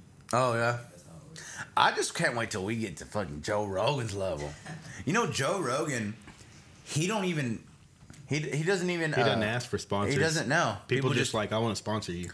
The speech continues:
Speaker 1: They just send him shit.
Speaker 3: Yeah.
Speaker 1: Like, if you ever notice, he's like, uh, he's like, uh, "Do you have one of these?"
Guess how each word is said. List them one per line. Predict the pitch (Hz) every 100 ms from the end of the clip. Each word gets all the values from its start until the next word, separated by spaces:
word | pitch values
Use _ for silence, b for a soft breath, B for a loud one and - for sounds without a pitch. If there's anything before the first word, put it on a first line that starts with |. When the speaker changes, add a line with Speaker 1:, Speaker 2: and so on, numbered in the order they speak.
| -
Speaker 1:
They | -
just | 135 131
send | 160
him | 160
shit. | 117 107 - - - - - -
Speaker 3:
Yeah. | 101 - - -
Speaker 1:
Like, | 139
if | 143
you | 185
ever | 185
notice, | 170 185 185
he's | 156 143
like, | 131 123
uh, | 101 98
he's | 123 123
like, | 113 117
uh, | 104
"Do | 98
you | 156
have |
one | 156
of | 160
these?" | 135